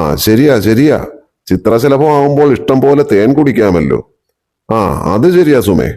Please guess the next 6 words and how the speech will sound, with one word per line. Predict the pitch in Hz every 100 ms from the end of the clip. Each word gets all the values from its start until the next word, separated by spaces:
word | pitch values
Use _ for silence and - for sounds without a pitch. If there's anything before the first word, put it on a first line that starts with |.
| - _ _ -
പക്ഷേ | 80 - 113 123 123 120 - - -
ഈ | 117 180
ചിത്രശലഭത്തിന് | 180 143 143 135 127 123 120 120 110 -
അതിനുള്ള | - 98 127 135 127
ഭാഗ്യമില്ല. | 98 90 92 110 95 65 62 - _ _ _ _ - -
ഇതുവരെയും | 113 151 185 160 147 139